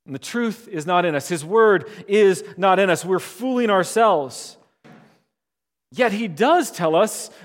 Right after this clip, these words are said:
just after that, that Jesus is the propitiation for our sins.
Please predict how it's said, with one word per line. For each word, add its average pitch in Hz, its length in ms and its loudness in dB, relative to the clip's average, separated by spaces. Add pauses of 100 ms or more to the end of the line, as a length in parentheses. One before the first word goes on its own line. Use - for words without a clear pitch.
(140)
just 208 320 -4
after 226 480 0
that, 165 420 4 (280)
that 185 160 -2
Jesus 240 500 -2
is 185 120 -10
the 202 80 -2
propitiation 196 920 -2
for 160 300 -4
our 135 140 0
sins. - 640 -12